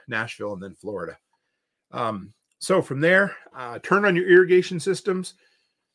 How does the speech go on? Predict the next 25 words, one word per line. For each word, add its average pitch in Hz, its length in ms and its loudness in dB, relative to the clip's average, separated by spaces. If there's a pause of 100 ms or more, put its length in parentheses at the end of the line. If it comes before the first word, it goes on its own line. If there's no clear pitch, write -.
(140)
or, 127 240 4
or 110 140 -10
check - 300 -8
them 123 120 -6
out. 131 180 0
So 139 100 -6
if 135 60 -6
you've 170 140 -6
got, 151 140 0
like, 120 180 -6
in-ground 143 520 -4
sprinkler 156 380 -6
systems, 151 420 -8
that 147 180 -6
kind 151 160 -8
of 139 80 -12
stuff, 147 360 -6 (340)
make 156 320 -6
sure 131 560 0 (160)
that 113 160 -4
it's 104 220 -8
gonna 123 200 -6
be 117 120 -8
warm 127 260 -4
enough 127 320 -8